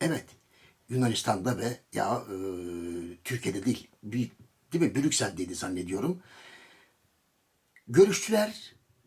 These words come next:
anlaşmanın zeminini aradılar. Canlarım, bütün dünyada, bakınız, bütün dünya ülkelerinde, bütün büyük şirketlerde, hepsinde. Hatta insan ilişkilerinde bile, aile ilişkilerinde bile.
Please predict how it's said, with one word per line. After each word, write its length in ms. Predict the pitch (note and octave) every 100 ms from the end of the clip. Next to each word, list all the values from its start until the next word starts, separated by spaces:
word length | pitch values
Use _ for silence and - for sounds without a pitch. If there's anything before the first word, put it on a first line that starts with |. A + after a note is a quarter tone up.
| _ _
anlaşmanın 580 | C#3 E3+ F#3 F3 F3 G3
zeminini 540 | F3+ D3 D3+ D3 D3+ C#3+
aradılar. 680 | G#2 F#2 - F2+ - - - - - -
Canlarım, 500 | F3 F#3+ C#3+ A2+ G#2
bütün 460 | F#3+ - A#3 G3+ A#2
dünyada, 760 | A#2+ A2+ - - - - - _
bakınız, 440 | - - - - - - -
bütün 460 | - C#3 - G#3 A#2+
dünya 420 | A#2+ A#2 A#2+ A2+
ülkelerinde, 680 | G2 - - - F#2 C3+ C3+ - -
bütün 640 | - A#2 C3+ - A3+ F#3 G#2
büyük 260 | A2 A#2+
şirketlerde, 840 | - D#3+ - F3+ - F3 F3 F#3+ G3
hepsinde. 400 | G3 - - - - _ _ _ _ _ _ - -
Hatta 360 | D3 E3 G#3 F#3+
insan 400 | D3 C3+ G3+ F#3+
ilişkilerinde 600 | - - - E2+ - -
bile, 280 | E3+ - - - -
aile 320 | A2+ A2+ A#2+
ilişkilerinde 640 | A#2 - - E2+ E2+ D#2+ -
bile. 220 | -